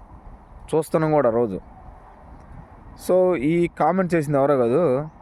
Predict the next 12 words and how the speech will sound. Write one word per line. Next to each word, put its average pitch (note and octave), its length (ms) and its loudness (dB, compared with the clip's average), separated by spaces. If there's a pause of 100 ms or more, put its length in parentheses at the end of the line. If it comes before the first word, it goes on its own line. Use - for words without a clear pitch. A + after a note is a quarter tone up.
(520)
రీసెంట్గా D#3 380 0
మన C#3 120 0
అసెంబ్లీ D3 360 0
ప్రాంగణం B2+ 500 -2
వద్ద G#2+ 180 -2
బయట G#2 260 -2 (1080)
సాక్షి C#3 560 -2
ఛానల్లో A#2 540 -4 (1040)
ఎమ్మెల్సీ C#3 480 -2
దువ్వాడ C3 440 0
శ్రీనివాసరావు A#2+ 560 -2
గారు C3 600 -2